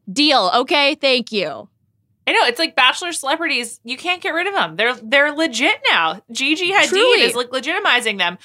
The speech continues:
Speaker 2: But one thing I've been thinking a lot about is she's, like,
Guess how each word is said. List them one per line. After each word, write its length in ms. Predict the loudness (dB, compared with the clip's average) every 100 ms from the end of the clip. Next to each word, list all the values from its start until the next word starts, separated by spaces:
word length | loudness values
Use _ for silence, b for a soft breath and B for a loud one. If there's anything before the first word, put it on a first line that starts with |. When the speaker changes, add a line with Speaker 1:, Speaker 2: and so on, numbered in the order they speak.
| B B
Speaker 2:
But 160 | 0
one 120 | 2
thing 100 | 2 0 0
I've 60 | 0
been 100 | -2
thinking 300 | -4 -4 -2
a 40 |
lot 180 | 0 0
about 440 | 0 0 0 0 -2
is 600 | -2 0 -2 -4 -8 -14 _ _ _ _
she's, 480 | -16 -8 -4 -2 0
like, 180 | -2